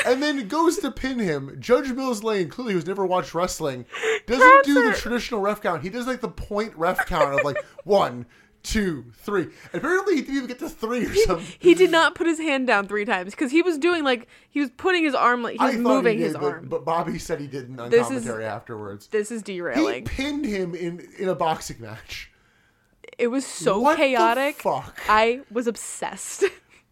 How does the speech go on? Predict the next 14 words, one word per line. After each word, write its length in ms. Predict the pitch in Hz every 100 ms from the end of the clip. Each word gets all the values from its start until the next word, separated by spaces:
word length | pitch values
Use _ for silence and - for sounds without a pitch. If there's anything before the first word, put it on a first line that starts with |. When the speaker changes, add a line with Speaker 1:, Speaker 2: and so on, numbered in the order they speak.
| _ _ _ _ _ _ _ _ -
Speaker 1:
I 60 | 233
loved 300 | 233 202 220
it 120 | 233
so 200 | - 202
much. 160 | 196 -
It 80 |
was 120 | 226 240
so 160 | 240
much 200 | 233 240
chaos. 360 | - 214 208 208
It 60 |
was 140 | 202 208
so 260 | - 202 226
quick. 440 | - 226 226 -